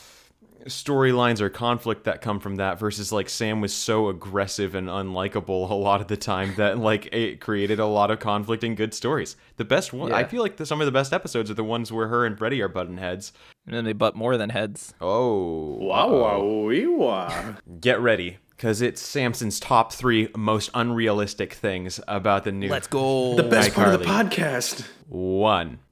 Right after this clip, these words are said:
Speaker 1: why does Spencer not have any friends his age? He's, like,
Speaker 2: <laughs>
Speaker 1: forty and hanging around with twenty-year-olds.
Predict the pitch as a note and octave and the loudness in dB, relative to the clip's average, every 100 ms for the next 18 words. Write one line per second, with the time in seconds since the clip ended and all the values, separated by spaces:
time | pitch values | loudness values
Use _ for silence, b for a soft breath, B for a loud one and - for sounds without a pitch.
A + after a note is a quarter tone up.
0 | - F#2+ F#2 A2 G3+ C#4 - - E3 D3 | -16 -8 4 6 6 6 0 0 0 0
1 | C#3 B2 A#2 - A2 G2+ - _ A2+ A#2 | 0 4 4 4 2 2 0 _ 0 2
2 | B2 A#2 - A2 G#2+ G2 F#2+ G2 F2 F#2 | 2 0 -2 0 2 2 -2 -4 -2 -2
3 | E2 D#2 - - B B B C3 B - | -4 -6 -12 -16 B B B -10 B -2
4 | C#3 G#3 G3 - C#4 - - - F3+ C#3+ | 0 4 6 6 2 -2 -2 0 2 6
5 | C#3+ C3 B2 A2+ A2 A#2 A#2 A2+ A2 G#2+ | 6 6 4 2 2 2 2 2 2 2
6 | G#2+ G2+ - A#2+ G#2+ G2+ F#2+ F#2+ F#2 | 2 -2 -4 -2 -2 0 -2 -2 -2